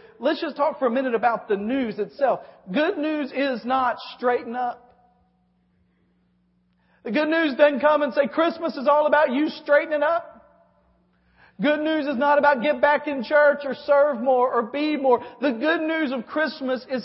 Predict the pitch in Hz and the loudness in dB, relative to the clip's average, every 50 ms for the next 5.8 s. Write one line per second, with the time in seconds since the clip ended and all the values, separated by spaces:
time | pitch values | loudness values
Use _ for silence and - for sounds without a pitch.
0 | - - - - 285 320 311 294 302 294 277 277 262 240 254 240 233 226 220 214 | -8 -10 -4 -2 -2 -2 -2 -4 -2 -2 -2 0 2 0 0 0 0 -2 0 0
1 | 202 208 - - - - 247 262 247 254 277 277 277 - - 277 269 - 269 - | -2 -2 -4 -10 -6 0 0 2 2 2 2 2 0 0 -2 -2 -2 -2 0 -2
2 | 277 262 285 302 294 285 269 262 247 240 240 208 190 - - - - - 262 269 | 0 0 2 0 0 -2 -2 -4 -4 -2 -2 -2 -2 -4 -8 -10 -4 -2 -2 0
3 | 262 247 277 285 294 285 285 302 - 262 254 254 247 269 269 285 302 302 294 247 | 4 4 6 6 6 4 2 -2 0 0 0 0 -2 -2 -2 -2 -4 -4 -4 -4
4 | 262 262 240 - - - 269 285 277 254 254 - - 262 254 202 202 202 269 294 | -4 -4 -4 -4 -2 -2 0 2 2 0 0 -2 -6 -8 -8 -8 -6 -4 -2 -2
5 | 294 294 285 269 262 - - 269 294 294 294 240 - 269 240 214 | 0 0 -2 -2 -6 -8 -8 -6 -6 -6 -6 -6 -4 -4 -4 -4